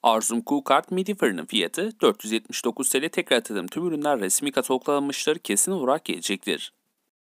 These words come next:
Singer markasına ait dikiş makinesi geliyor bu hafta şok marketlere bin yüz doksan dokuz T L satış fiyatı.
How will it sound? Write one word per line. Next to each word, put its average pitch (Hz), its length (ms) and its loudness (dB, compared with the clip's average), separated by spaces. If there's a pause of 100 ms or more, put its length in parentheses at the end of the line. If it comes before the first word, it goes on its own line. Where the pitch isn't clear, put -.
(760)
Singer 202 480 4
markasına 175 540 0
ait 156 240 -2
dikiş - 300 -6
makinesi 117 440 0
geliyor 120 300 2
bu 104 80 4
hafta 98 220 2
şok - 260 -4
marketlere 123 600 0
bin 127 120 0
yüz 160 300 -2
doksan 170 360 0
dokuz - 280 -2
T 110 160 2
L 135 60 0
satış - 420 0
fiyatı. 82 500 -2